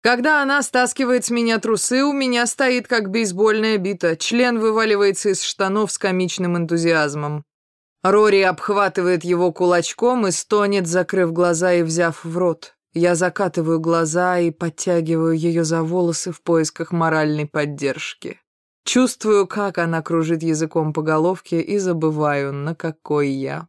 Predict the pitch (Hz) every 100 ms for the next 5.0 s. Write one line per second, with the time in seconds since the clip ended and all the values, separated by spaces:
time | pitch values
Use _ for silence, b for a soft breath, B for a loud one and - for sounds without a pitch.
0 | _ 147 147 143 160 - - - _ _
1 | _ _ _ _ - 202 208 202 196 208
2 | 196 190 170 190 185 165 160 175 180 175
3 | 151 165 156 147 - - _ _ _ _
4 | 180 170 165 - 185 175 165 160 156 165